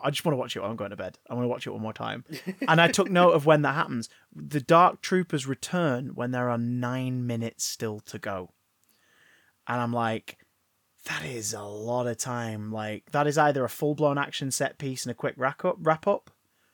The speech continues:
Speaker 1: or it's
Speaker 2: Or
Speaker 1: what, it's what they did, which what they did was the real denouement of this, the real finale, was the emotional impact of the last minute and a half. That
Speaker 2: Yeah.
Speaker 1: was the, that was what made it,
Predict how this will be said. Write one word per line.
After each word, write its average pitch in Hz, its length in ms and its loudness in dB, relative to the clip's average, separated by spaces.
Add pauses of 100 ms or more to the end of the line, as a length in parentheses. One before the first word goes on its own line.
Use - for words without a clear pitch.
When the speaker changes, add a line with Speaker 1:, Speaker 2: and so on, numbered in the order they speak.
(760)
Speaker 1:
or 349 400 -2 (720)
it's 165 220 2
Speaker 2:
Or 170 60 2
Speaker 1:
what, 156 180 4
it's 156 220 -2
what 160 180 4
they 147 100 2
did, 202 380 4 (120)
which - 180 -4
what 185 120 4
they 143 100 2
did 143 440 4
was 143 140 -2
the 156 120 4
real 196 440 6
denouement 170 600 6
of 123 120 0
this, - 360 -6
the 151 120 0
real 233 340 4
finale, 104 760 -6 (480)
was 165 160 -2
the 165 120 4
emotional 160 680 6
impact 143 520 -4
of 127 100 -6
the 139 100 -2
last 127 260 -2
minute 123 300 -4
and 113 100 -8
a 107 40 -6
half. 101 520 -10
That 131 360 4
Speaker 2:
Yeah. 175 60 -4
Speaker 1:
was 147 140 -4
the, 151 100 -6
that 165 280 4
was 160 260 0
what 151 240 0
made 143 300 0
it, 131 200 -2